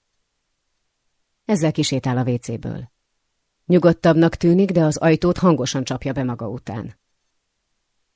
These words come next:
Felidegesítettem, amire nem vagyok büszke.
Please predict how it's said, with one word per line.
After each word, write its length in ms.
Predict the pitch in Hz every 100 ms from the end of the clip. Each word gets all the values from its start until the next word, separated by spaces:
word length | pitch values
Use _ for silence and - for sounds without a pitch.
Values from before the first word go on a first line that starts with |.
| _ _ _ _
Felidegesítettem, 1080 | - 170 147 143 147 151 143 143 - 147 151
amire 320 | 160 160 139 135
nem 160 | 135
vagyok 260 | 123 123 117
büszke. 460 | 117 - - 110